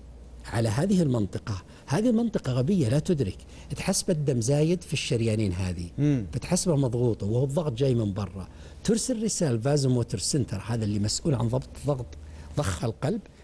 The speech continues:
Speaker 1: "يا قلب هدي"، القلب يهدي، يبدأ ينتفض المقروء عليه. لما ينتفض ويجي هذه الحركة، القارئ يحسبه الجني بدأ يطلع، في دوس أكثر.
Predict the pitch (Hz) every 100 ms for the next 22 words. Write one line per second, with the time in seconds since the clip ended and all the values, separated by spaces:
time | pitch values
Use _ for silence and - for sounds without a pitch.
0 | - - 107 101 202 147 107 82 - -
1 | 123 135 214 202 139 135 95 87 90 -
2 | - - - - - - - 160 175 180
3 | 190 208 - 113 113 113 110 - 120 -
4 | 101 101 87 - - - - - - -
5 | - - 156 156 131 160 208 - 165 139
6 | 101 95 101 143 160 156 156 139 117 139
7 | 143 104 92 95 - - - - - 143
8 | 135 - 185 220 185 - 156 - 147 110
9 | 107 113 165 202 220 220 - - - -
10 | - - - - - 135 156 247 - 127
11 | 135 92